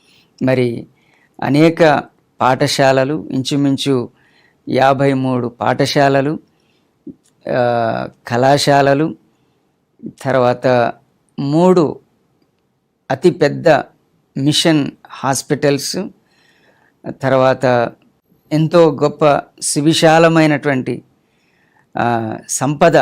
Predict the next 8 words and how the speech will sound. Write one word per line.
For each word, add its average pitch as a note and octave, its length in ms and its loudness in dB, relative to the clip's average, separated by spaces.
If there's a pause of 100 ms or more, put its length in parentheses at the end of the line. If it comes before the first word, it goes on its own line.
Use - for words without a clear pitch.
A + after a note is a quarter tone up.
(440)
కలిగినటువంటి C3 960 -2 (260)
అధ్యక్ష C3+ 400 -4
మండలం. B2+ 480 -4 (800)
మరి B2 360 -2
దాదాపు C3+ 720 0 (1000)
ఆనాడు D3 280 2
నాలుగు D3+ 440 2
జిల్లాలు, C#3 640 0